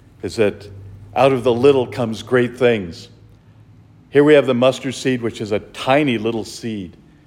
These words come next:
and yet produces this incredibly large plant that is real shelter for the little animals on the ground as well as the birds that would come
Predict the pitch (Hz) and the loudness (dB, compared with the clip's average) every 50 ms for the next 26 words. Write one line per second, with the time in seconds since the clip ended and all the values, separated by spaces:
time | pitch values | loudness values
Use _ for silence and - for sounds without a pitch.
0 | _ _ - 110 123 123 120 - 120 107 135 151 147 147 131 117 117 113 104 120 | _ _ -4 -2 0 0 0 -4 -4 0 0 0 0 -2 -6 -10 -10 -8 -8 -8
1 | 113 107 - - 139 139 135 123 127 123 110 107 95 104 107 110 104 107 - - | -8 -8 -2 2 2 2 2 2 0 -2 -2 0 2 2 2 2 2 0 -6 -12
2 | - - - - 127 123 117 98 - - - - - - - - - - - _ | -20 -14 -6 -4 -2 -2 -2 -4 -6 -10 -16 -20 -20 -20 -20 -20 -20 -20 -20 _
3 | _ _ _ _ _ - 120 117 113 - - - - _ _ _ _ _ _ - | _ _ _ _ _ -8 -6 -6 -6 -8 -14 -20 -20 _ _ _ _ _ _ -10
4 | 127 113 95 131 156 175 165 - - - 165 165 180 170 - 123 95 80 - - | -10 -6 0 2 2 2 2 0 2 4 4 4 4 4 0 -2 -4 -4 -6 -12
5 | - - - _ - - - - 123 113 117 120 135 147 147 143 135 135 135 135 | -20 -20 -20 _ -20 -14 -8 -4 -2 -2 2 4 4 4 6 4 4 4 2 0
6 | 135 135 127 113 127 120 113 107 98 113 113 117 120 131 127 123 110 101 113 117 | -2 -2 -4 -4 -4 -6 -6 -4 -2 0 2 2 2 0 0 -4 -6 -4 0 0
7 | 113 117 113 110 - 113 98 92 120 127 127 117 - - 107 101 101 - - - | 2 2 0 -2 -4 -8 -6 -4 -2 -2 -2 -2 -4 -8 -10 -10 -10 -10 -8 -6
8 | 127 123 120 123 | -6 -6 -6 -8